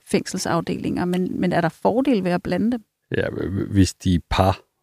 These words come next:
Speaker 2: øh, når de kommer ud fra, så er det fint. Øh, man skal ikke begynde at gøre det inde i fængslet, fordi det er jo nemt at udnytte de her kvindelige indsatte.
Speaker 1: På hvilken måde?
Speaker 2: Ja, de, de bliver udnyttet både til at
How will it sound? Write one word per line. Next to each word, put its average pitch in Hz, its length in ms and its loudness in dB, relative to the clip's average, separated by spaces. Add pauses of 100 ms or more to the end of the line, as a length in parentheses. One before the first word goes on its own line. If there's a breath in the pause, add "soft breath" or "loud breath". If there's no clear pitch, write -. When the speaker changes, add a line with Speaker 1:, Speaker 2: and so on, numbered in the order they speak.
(160)
Speaker 2:
øh, 85 340 4
når 85 160 2
de 87 140 -2
kommer 90 300 6
ud 95 240 6
fra, - 440 -2 (260)
så - 40 0
er 87 40 4
det 87 100 0
fint. 69 400 -2 (120)
Øh, 78 420 2 (160)
man 85 200 2
skal - 180 2
ikke - 140 0
begynde 82 340 4
at 80 80 2
gøre 80 200 4
det 87 120 2
inde 82 200 0
i - 20 0
fængslet, 80 460 -2
fordi 85 260 -10
det 80 200 -4
er 87 40 2
jo 90 80 0
nemt 85 300 2
at 90 40 2
udnytte 92 500 4 (100)
de 87 140 2
her 87 160 4 (220)
kvindelige 85 380 2
indsatte. 82 520 -2 (200)
Speaker 1:
På 202 120 0
hvilken 185 260 0
måde? 180 200 -2 (140)
Speaker 2:
Ja, - 100 -2 (240)
de, 50 60 2 (220)
de 87 60 -2
bliver 87 380 -2
udnyttet 82 440 2 (120)
både 80 180 2
til - 180 -4
at 80 100 0